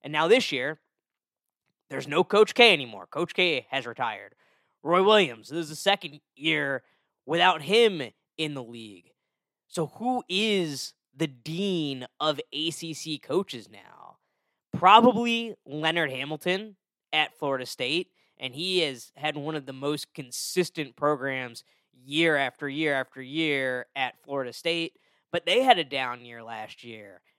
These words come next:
and they didn't make the N C double A tournament for the first time in a while. So can Florida State get back on track? Tony Bennett, the guy that everybody has raved and raved and raved about for good reason at Virginia,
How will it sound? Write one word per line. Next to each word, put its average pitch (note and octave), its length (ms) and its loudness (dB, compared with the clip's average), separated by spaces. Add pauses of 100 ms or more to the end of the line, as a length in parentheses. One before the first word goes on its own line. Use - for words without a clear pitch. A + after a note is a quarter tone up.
and B2+ 200 -14
they F3+ 140 2
didn't A3+ 260 2
make C3+ 280 -8
the B2+ 160 -10
N B2 100 -12
C - 140 -20
double B2 260 -10
A A#2+ 100 -8
tournament B2 480 -14
for C3+ 60 -16
the C3+ 100 -8
first C#3+ 360 -4
time D3 180 -2
in D#3+ 80 0
a C#3+ 40 0
while. D3+ 360 4 (200)
So D3+ 140 -4
can F3 440 0 (200)
Florida G#3 280 6
State B3 420 -2
get - 180 -10
back B2 300 -8
on A2 160 -16
track? G#2+ 460 -16 (520)
Tony G#3+ 360 0
Bennett, E3+ 400 4 (1080)
the D3 60 -4
guy E3 160 8
that F3 140 4
everybody F#3+ 720 6
has C#3 300 -2
raved D#3+ 540 0
and D3+ 140 -6
raved E3+ 240 0
and C3+ 80 -8
raved F#3 220 -2
about C#3 360 2
for D#3+ 80 -2
good G#3+ 300 6
reason D#3+ 600 -2
at C#3+ 240 -2
Virginia, D3 680 -4